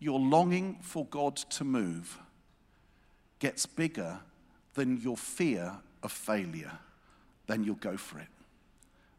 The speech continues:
Then you'll go for it. It's like, "If you don't move, Lord, all we've got is the sum total of our gifts." And that'll get us somewhere if we're particularly gifted.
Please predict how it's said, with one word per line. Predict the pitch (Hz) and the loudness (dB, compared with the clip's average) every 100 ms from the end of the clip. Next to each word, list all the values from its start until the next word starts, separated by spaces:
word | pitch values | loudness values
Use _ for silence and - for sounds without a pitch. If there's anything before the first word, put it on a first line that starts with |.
| - | -12
Then | 131 127 127 | -4 -2 0
you'll | 127 | -2
go | 117 110 | 4 4
for | 107 - 82 | 4 -4 -10
it. | - - - _ - - - - - | -12 -18 -20 _ -20 -20 -20 -16 -4
It's | 135 - | -2 0
like, | 131 123 - | 0 0 -2
"If | 113 - | -8 -6
you | 190 202 | -2 -2
don't | 156 135 117 | 0 -2 -2
move, | 113 135 131 151 | 0 0 -2 -10
Lord, | 80 208 - - - _ | -8 -10 -12 -18 -20 _
all | 151 180 | -2 2
we've | 127 - | 0 0
got | 139 160 160 - - - _ _ - - 123 | -4 -2 -2 -6 -20 -20 _ _ -20 -10 -4
is | - | -2
the | 131 | 2
sum | - 131 127 | 2 2 0
total | - 143 139 135 | -2 -4 -4 -6
of | 117 | -4
our | 123 120 - | -4 -6 -8
gifts." | 160 131 - - - - - - _ _ - _ - - _ _ _ - | -8 -8 -12 -10 -8 -8 -14 -20 _ _ -20 _ -20 -20 _ _ _ 0
And | 165 214 | 4 6
that'll | 254 - 143 - | 4 2 -6 0
get | 135 135 | 0 0
us | 113 | -2
somewhere | - 107 110 104 76 107 151 - _ - | 0 -2 -4 -4 -6 -8 -10 -14 _ -8
if | 113 - | -6 -4
we're | 107 | -6
particularly | - - 131 - - 90 87 | -6 -8 -8 -8 -8 -6 -8
gifted. | - 123 - - - | -8 -8 -8 -16 -16